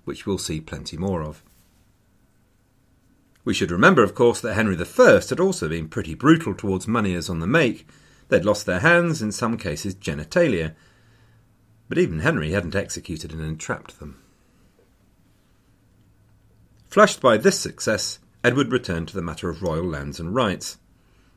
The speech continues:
and in twelve seventy-eight to nine, his inquiries were relaunched. From twelve seventy-nine also, the so-called Hundred Rolls began to be produced. The Hundred Rolls are the results of the survey,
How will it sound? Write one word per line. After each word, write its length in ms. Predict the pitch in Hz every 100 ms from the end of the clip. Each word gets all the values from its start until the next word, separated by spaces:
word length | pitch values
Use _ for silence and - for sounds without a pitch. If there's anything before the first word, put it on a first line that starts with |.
| _
and 120 | - 92
in 60 |
twelve 260 | 80 107 104
seventy-eight 480 | 123 120 123 143 -
to 80 |
nine, 400 | 110 151 165 165 - _ _
his 120 | 82
inquiries 680 | 85 - 87 80 82 85 - _
were 140 | 95
relaunched. 720 | 80 78 78 95 82 78 - - _ _ _ _ _ _ _ _ _ _ _
From 180 | 120 101
twelve 280 | 135 110
seventy-nine 500 | - 101 90 101 92 -
also, 460 | 185 175 95 90 - -
the 100 | -
so-called 540 | 135 - 101 - 92 87
Hundred 480 | - 240 117 87 80
Rolls 320 | 85 85 80
began 340 | - 85 90
to 100 | -
be 100 | 73
produced. 540 | 71 92 123 90 - _ _ _ _ _ _ _ _ _
The 100 | -
Hundred 320 | 143 143 110
Rolls 280 | 90 85 80
are 60 | 80
the 100 | 82
results 400 | 80 147 - 123
of 60 |
the 80 | 120
survey, 480 | - 101 78 78